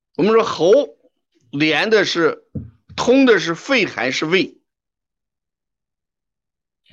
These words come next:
大家说这个喉，喉通的是肺还是胃？喉一定通的是肺，咽一直通的是什么？胃。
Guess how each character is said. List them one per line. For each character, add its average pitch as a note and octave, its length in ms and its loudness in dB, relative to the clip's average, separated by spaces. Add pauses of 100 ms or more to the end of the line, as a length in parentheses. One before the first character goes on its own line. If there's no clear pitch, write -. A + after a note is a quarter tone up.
(340)
大 F3 160 0
家 F3 140 2
说 F3 140 -4
这 F3 80 -6
个 D#3+ 140 -4
喉， F3 500 0 (2000)
喉 G3 380 0
通 B3 440 0
的 G3 160 4
是 D#3 200 -4
肺 F3+ 340 -2
还 A#2 220 -4
是 C3 140 -6
胃？ C#3+ 280 -4 (1800)
喉 B3+ 380 0
一 A3+ 140 0
定 A3+ 240 0
通 G#3+ 280 -2
的 F#3+ 140 2
是 D3+ 180 -4
肺， - 420 -4 (1040)
咽 C4 500 2
一 D3 160 -6
直 C#3 200 -10
通 D3 280 -4
的 B2+ 140 0
是 G#2+ 160 -10
什 F2+ 140 -8
么？ D#2+ 100 -10
胃。 D#3 300 -4